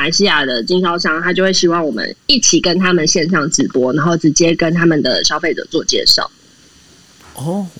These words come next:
Speaker 2: 所以说直接在线上开直播，
Speaker 1: 嗯。
Speaker 2: 直接用这样的方式去介绍。
Speaker 1: 对啊，就我也觉得蛮酷的。
Speaker 2: 哎，那你们现在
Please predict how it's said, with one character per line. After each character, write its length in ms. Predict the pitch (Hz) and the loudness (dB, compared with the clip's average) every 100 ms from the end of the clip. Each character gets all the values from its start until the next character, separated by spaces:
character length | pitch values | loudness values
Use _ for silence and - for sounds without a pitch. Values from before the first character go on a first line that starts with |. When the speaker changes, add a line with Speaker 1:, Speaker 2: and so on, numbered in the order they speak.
| - - | -20 -14
Speaker 2:
所 180 | - 202 | -4 -2
以 100 | 226 | 0
说 160 | 156 190 | -2 -4
直 220 | - 151 | -2 -4
接 180 | 165 180 | -2 -2
在 200 | 185 165 | -2 -2
线 280 | - 170 | 0 -2
上 240 | 143 160 135 | -2 -2 -4
开 220 | - 151 | -6 -6
直 180 | 147 117 | -6 -6
播， 180 | 131 131 | -4 -4
Speaker 1:
嗯。 20 | |
Speaker 2:
直 120 | 113 | -4
接 120 | 123 | -2
用 180 | 135 127 | -2 -2
这 80 | 131 | -4
样 80 | 113 | -6
的 60 | |
方 160 | 113 117 | -6 -6
式 160 | - | -6
去 160 | 107 110 | -6 -6
介 260 | - 107 92 | -4 -6 -4
绍。 300 | - 98 - _ _ - - _ - | -6 -6 -12 _ _ -20 -20 _ -8
Speaker 1:
对 100 | - | 0
啊， 380 | 180 160 151 170 196 _ | 2 0 -2 -8 -14 _
就 100 | 208 | -2
我 120 | 202 180 | 0 0
也 80 | |
觉 100 | - | -4
得 80 | 143 | -6
蛮 160 | 151 147 | -8 -10
酷 220 | - 165 - | -4 -4 -4
的。 140 | 202 202 | -10 -6
Speaker 2:
哎， 120 | 220 226 _ | -6 -6 _
那 100 | 302 | 0
你 100 | 262 | 2
们 100 | 151 | 2
现 160 | 156 214 | 0 0
在 240 | 214 190 | 0 -4